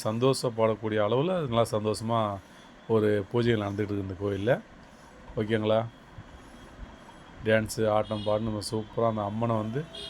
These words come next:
நல்லா சந்தோஷப்படக்கூடிய அளவுல வந்து பூஜை பண்றாங்க. அது வரைக்கும் நமக்கு ரொம்ப மனசு ரொம்ப சந்தோஷமா இருக்கு.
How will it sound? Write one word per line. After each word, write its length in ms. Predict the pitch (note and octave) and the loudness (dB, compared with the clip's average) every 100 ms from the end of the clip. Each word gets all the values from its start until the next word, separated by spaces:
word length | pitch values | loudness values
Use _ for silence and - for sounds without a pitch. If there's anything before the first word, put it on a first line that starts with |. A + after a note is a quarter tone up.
| - - - | -16 -20 -6
நல்லா 200 | A2+ B2+ A#2 | 4 4 4
சந்தோஷப்படக்கூடிய 840 | A2 B2+ B2+ A#2+ A2+ G#2+ G#2+ G#2 | 2 2 2 0 0 0 -2 -2
அளவுல 360 | G#2 B2+ D3 C#3+ | 2 4 4 4
வந்து 240 | D3 C#3 B2+ A2 G2+ | 2 2 2 0 -2
பூஜை 220 | - G#2+ G#2 | -2 -2 -2
பண்றாங்க. 420 | G#2+ F#2+ F#2+ G#2 - - - - - - | -4 -4 -4 -6 -8 -14 -20 -20 -20 -8
அது 160 | - G#2+ | 0 2
வரைக்கும் 200 | A#2 A#2+ | 2 0
நமக்கு 220 | A2 G2+ | -2 -2
ரொம்ப 140 | G#2+ | -4
மனசு 320 | G#2 G2+ - | -6 -8 -8
ரொம்ப 220 | G2 G2+ G2 | -8 -8 -6
சந்தோஷமா 440 | G2 G2+ G2 G2 | -4 -4 -6 -8
இருக்கு. 240 | F#2 F#2 | -10 -10